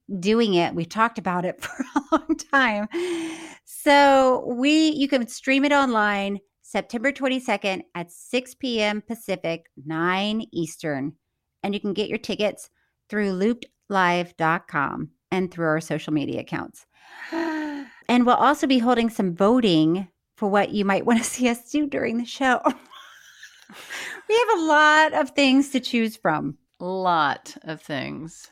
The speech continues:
Speaker 1: Um,
Speaker 2: And we'll do maybe a mixture of things, or maybe we'll just really do one massive weird thing.
Speaker 1: No, no. I think we have a list of things that we, we have.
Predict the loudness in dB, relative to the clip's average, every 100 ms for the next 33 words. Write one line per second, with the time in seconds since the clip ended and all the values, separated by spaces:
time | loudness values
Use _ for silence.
0 | _ -4 0 2 2 0 -4 -6 -8 -12
1 | -14 -18 -14 -10 -10 -8 -8 -6 -6 -6
2 | -6 -6 -4 -6 -6 -10 -10 -10 -12 -10
3 | -10 -10 -6 -4 -2 -4 -4 -6 -10 -8
4 | -14 -10 -8 -6 -6 -6 -8 -12 _ _
5 | _ _ _ _ _ -8 -6 -6 -10 -4
6 | -2 -2 -4 -6 -4 -4 -4 -6 -8 -8
7 | -8 -14 _ -16 -10 -8 -8 -10 -14 -10
8 | -8 -8 -10 -14 _ 2 6 4 4 2
9 | 2 4 2 0 -2 0 0 0 0 -2
10 | -10 -4 -2 0 -2 -2 -4 -4 0 2
11 | 2 0